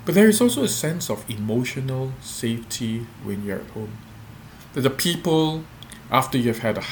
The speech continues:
hard day of work and your boss has been screaming at you, that you go home and you find safety in the warmth of the home. And so the second thing that I can think of in a home is warmth.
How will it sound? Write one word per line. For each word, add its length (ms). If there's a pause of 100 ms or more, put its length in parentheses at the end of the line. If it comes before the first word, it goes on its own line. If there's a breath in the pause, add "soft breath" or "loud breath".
hard 260
day 140
of 200 (100)
work 300
and 160
your 120 (120)
boss 280
has 140
been 140
screaming 540
at 160
you, 160 (240 loud breath)
that 180
you 140 (100)
go 200
home 520
and 140
you 80
find 560
safety 720 (640)
in 80
the 80
warmth 460
of 120
the 80
home. 360 (1400)
And 120
so 140
the 100
second 400
thing 220
that 100
I 100
can 160
think 300
of 340 (140)
in 80
a 20
home 320
is 140
warmth. 440